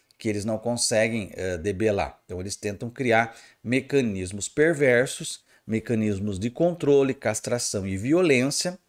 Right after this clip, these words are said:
que é, um exemplo, é esse P L do estupro e outras excrescências bolsonaristas que nós temos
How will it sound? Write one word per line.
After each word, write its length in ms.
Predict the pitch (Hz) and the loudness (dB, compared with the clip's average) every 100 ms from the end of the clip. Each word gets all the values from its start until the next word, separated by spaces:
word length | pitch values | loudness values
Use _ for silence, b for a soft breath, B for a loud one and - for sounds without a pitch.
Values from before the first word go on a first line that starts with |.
| _ | _
que 260 | - 117 98 | -8 0 2
é, 260 | 98 82 - _ - | 2 0 -8 _ -8
um 100 | 107 | -4
exemplo, 480 | 101 87 110 92 87 - | -2 0 -2 -4 -8 -4
é 140 | 101 | -2
esse 240 | 104 - | -2 -4
P 160 | - 107 92 | -4 0 0
L 160 | 87 | 0
do 120 | 85 120 | -4 -8
estupro 460 | 120 135 165 123 | -6 -4 -4 0
e 40 | 120 | 4
outras 460 | 139 - 107 - B B B B | 4 2 -2 -4 B B B B
excrescências 1080 | - 147 - 120 110 - 139 160 - 113 92 | 0 2 2 0 0 2 4 2 0 -2 -4
bolsonaristas 1120 | 95 120 143 139 123 107 98 98 151 - 117 | -2 0 2 0 0 2 2 2 -2 -2 -4
que 140 | - 98 | -6 -6
nós 180 | 95 - | -6 -6
temos 380 | 104 101 90 | -8 -8 -8